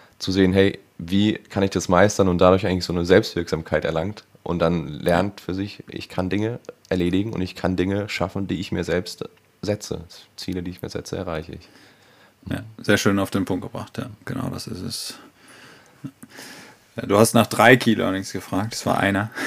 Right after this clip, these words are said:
Speaker 1: Ganz genau.
Speaker 2: <laughs> Äh, ja,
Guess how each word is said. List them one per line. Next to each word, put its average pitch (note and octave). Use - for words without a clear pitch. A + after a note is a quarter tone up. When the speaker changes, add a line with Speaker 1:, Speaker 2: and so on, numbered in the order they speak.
Speaker 1:
Ganz G#2+
genau. A2
Speaker 2:
<laughs> -
Äh, G2
ja, A#2+